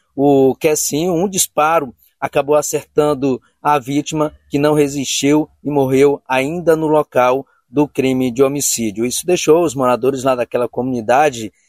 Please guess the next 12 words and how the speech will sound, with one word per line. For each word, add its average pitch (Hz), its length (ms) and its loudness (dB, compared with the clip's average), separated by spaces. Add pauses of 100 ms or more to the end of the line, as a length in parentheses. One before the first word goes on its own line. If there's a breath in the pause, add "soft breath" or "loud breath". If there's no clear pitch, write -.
(220)
é, 117 320 4
Brejo 127 580 -2
das 120 380 0
Bezerras, 135 600 0 (220 soft breath)
preocupada, 143 720 0
né? 135 280 0
A, 123 320 4
os 120 180 -6
moradores 131 380 0
ficaram 135 280 0
preocupados 151 680 0
aí 135 260 0